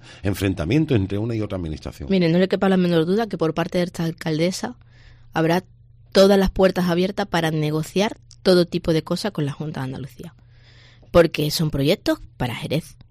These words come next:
Speaker 2: buenos para Jerez y que nos compensa. Mire, le voy a contar, por ejemplo, una cosa. Ahora, con el Museo del Flamenco,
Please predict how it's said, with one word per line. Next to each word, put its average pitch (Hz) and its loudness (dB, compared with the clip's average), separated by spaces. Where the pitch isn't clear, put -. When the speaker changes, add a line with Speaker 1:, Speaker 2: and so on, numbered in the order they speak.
Speaker 2:
buenos 160 2
para 202 -2
Jerez 180 -2
y 170 -10
que 143 -6
nos 127 -6
compensa. 175 -4
Mire, 175 -2
le 147 2
voy 143 2
a 147 -2
contar, 214 -2
por 208 2
ejemplo, 214 2
una 202 0
cosa. - -6
Ahora, 202 0
con 175 4
el 170 4
Museo 175 2
del 185 2
Flamenco, 208 0